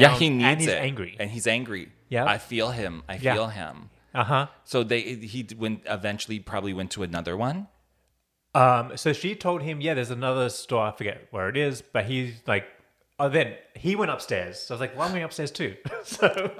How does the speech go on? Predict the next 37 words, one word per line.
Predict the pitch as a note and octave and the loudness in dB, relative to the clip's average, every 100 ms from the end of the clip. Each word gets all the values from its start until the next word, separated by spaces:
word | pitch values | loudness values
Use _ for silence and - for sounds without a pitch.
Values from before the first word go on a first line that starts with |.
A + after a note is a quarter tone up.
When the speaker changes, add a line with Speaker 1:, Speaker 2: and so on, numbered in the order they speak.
| - - | -18 -8
Speaker 2:
I, | G3 D#3 | -6 -2
like, | B2+ - - - | -2 -4 -10 4
Speaker 1:
<laughs> | D3+ - - | 4 4 -2
Trailing | - C#3 G#2+ A2+ A#2+ | 0 2 4 2 -2
the | A#2+ | -4
gay, | G#2+ E2 E2 - - | -4 -6 -8 -10 -2
the | A#2+ G#2 | 0 0
angry | A2 G2+ A2+ | -4 -6 -10
gay. | B1 B1 C#3+ | -10 -12 0
Speaker 2:
Well, | C#3+ | 2
now | D#3+ D#3 | 4 2
we're | C#3+ | 0
spreading | - - C#3 B2+ | -6 0 0 2
out | G#2 F#2+ - | -2 -2 -2
'cause | D3+ | 0
I | |
wanna | D#3 | 0
see | D3+ D#3 | 0 0
where | B2+ | 2
he | A#2+ D3 | 2 2
goes, | A#2 G2+ | 2 2
see | C3 | -2
if | G#2 | -4
he | A#2+ | -6
finds | A2 F#2 F#2 | -4 -4 -6
it. | - _ - | -14 _ -2
Speaker 1:
Uh-huh. | G2 G2+ D#2+ - | -2 -4 -8 -8
Speaker 2:
Now | B2+ A#2 | -4 -2
he | A#2 | -2
does | A2 G2+ | -4 -4
all | |
the | G2 | -2
work. | G2 F#2 - | 0 0 -4
I | G2 | -12
just | G2 - | -12 -10
try | A2+ | -6
to | G2 | -6